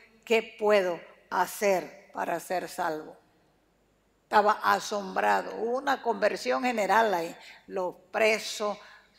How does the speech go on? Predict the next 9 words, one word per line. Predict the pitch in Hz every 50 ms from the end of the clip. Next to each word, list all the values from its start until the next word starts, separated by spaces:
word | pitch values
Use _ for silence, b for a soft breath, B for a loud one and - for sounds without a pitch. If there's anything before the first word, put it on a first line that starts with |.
| - _ _ _ _
el | - 202 202 190 180 175 - -
carcelero, | - 196 180 180 - - - 202 180 175 180 202 220 226 220 208 196 185 - - - _
su | - - - 269 269 233
familia, | - - 220 196 190 214 214 208 226 226 220 208 208 202 196 190 202 208 - - - _ _ _ _ _ _ _ _ _ _
sus | _ - 262 262 247
sirvientes, | - 240 220 190 180 170 175 185 196 220 233 233 233 220 226 - 208 190 175 - - _ _ _ _ _ _ _ _ _ _ _ _
todos | - 392 359 349 330 285 226
se | - 233 233
convirtieron. | - 240 220 220 220 202 190 196 196 190 180 170 - 175